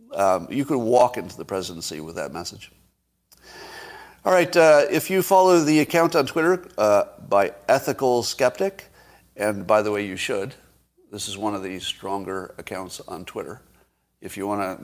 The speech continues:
get context and good data and, and stuff on stuff. So follow Ethical Skeptic, and here's what he updates us with. He says, "As Omicron crests at ninety-nine point five percent of cases," this is in the U S,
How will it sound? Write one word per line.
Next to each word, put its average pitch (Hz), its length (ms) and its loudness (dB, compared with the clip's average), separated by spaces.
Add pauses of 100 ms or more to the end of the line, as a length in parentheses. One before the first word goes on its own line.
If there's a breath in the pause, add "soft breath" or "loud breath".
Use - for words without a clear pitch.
get 113 220 -4
context 104 600 -4
and 92 280 -14
good 92 180 -10
data 90 360 -8
and, 87 340 -16
and 87 140 -14
stuff 90 280 -6
on 82 180 -14
stuff. - 260 -10 (460 loud breath)
So 131 200 2
follow 170 340 4
Ethical 147 640 -2
Skeptic, - 760 -6
and 107 260 -2
here's 117 340 -6
what 104 180 -4
he 113 100 -10
updates 92 440 -4
us 85 160 -12
with. - 200 -14 (400 loud breath)
He 151 140 -4
says, 139 280 4
"As 127 180 4
Omicron 165 580 4
crests 151 380 0
at 120 220 0
ninety-nine 160 840 0
point 156 260 -2
five 156 480 0
percent - 300 -4
of 127 80 -8
cases," 123 520 -6
this 95 220 -8
is 92 160 -10
in 90 140 -14
the 85 80 -14
U 82 160 -8
S, - 220 -12